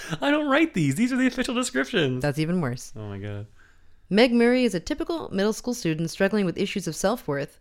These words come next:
Speaker 2: who's desperate to fit in. As a daughter, did you read the book? If you read the book, just go ahead and fast forward twenty-five seconds.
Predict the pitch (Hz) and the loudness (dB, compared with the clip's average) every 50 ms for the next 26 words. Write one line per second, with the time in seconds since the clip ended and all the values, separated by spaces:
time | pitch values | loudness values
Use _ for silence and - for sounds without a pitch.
0 | _ - 185 175 156 - 175 170 - - 202 196 208 190 - - 156 135 131 127 | _ -6 -6 -4 0 0 -2 -2 -2 -4 -4 -4 -4 -4 -4 -4 -4 -4 -4 -8
1 | 127 135 _ _ _ - _ - _ _ _ - - _ - - - - 165 165 | -10 -12 _ _ _ -20 _ -20 _ _ _ -20 -20 _ -20 -20 -6 -2 0 0
2 | 175 165 185 185 190 226 247 - - 226 240 294 294 339 359 349 277 247 311 359 | 2 4 4 4 4 4 0 -2 -4 -4 -2 0 2 2 2 2 0 -2 -2 -4
3 | - - - 202 226 233 285 269 240 208 190 170 151 - - 185 - - 190 180 | -4 -8 -8 -6 -2 -2 0 0 0 2 2 0 0 0 -6 -6 -2 0 0 0
4 | 165 170 156 - 160 156 147 - - 147 143 143 - 147 135 - - - - - | 0 0 -2 -2 -2 -2 -2 -4 -6 -6 -6 -6 -8 -10 -10 -10 -8 -8 -8 -8
5 | - - - 175 - | -8 -12 -12 -14 -16